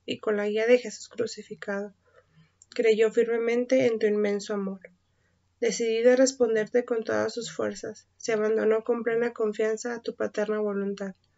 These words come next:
Te rogamos humildemente, concédenos el don de vivir contigo y para ti, y si es tu voluntad, la gracia. Pedimos aquí nuestra petición. Por los méritos de Cristo nuestro Señor. Amén.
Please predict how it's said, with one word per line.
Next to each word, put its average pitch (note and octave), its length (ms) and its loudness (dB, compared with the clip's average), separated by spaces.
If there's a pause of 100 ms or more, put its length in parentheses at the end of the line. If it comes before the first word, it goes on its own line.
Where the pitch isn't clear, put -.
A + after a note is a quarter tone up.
(640)
Te A#3 140 0
rogamos A3 580 2
humildemente, A3 840 0 (380)
concédenos A#3+ 640 2
el A#3+ 100 4
don A3+ 160 2
de A#3+ 100 4
vivir A3+ 320 4
contigo A3+ 440 0
y - 20 0
para G#3+ 320 -2
ti, G#3 320 -10 (160)
y G#3+ 140 -2
si A3+ 80 2
es A3 120 2
tu B3 120 6
voluntad, G#3+ 500 4
la G#3+ 160 0
gracia. G3 420 -4 (720)
Pedimos A#3 1080 0 (200)
aquí G#3+ 360 -4
nuestra A3 420 -2
petición. F#3+ 560 -6 (1300)
Por A3+ 140 2
los A3 160 6
méritos A3+ 540 4
de A#3 140 0
Cristo A3 400 -2
nuestro G#3 380 -2
Señor. A3 500 -2 (200)
Amén. G3+ 400 -4